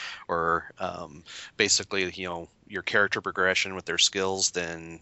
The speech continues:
you will love this game because it's probably got, like, I don't know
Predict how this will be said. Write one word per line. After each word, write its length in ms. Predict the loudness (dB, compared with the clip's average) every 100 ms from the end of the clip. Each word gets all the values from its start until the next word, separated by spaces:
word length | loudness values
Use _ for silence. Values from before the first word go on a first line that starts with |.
| -14
you 340 | -10 -8 -8 -8
will 200 | -6 2
love 220 | 2 2
this 200 | 0 0
game 280 | 0 -4 -6
because 460 | -6 -4 -4 -4
it's 180 | -4 -2
probably 480 | -2 -4 -4 -6 0
got, 300 | 4 4 4
like, 200 | 0 -2 _ _ _ _
I 100 | -4
don't 160 | -2 -4
know 220 | -6 -8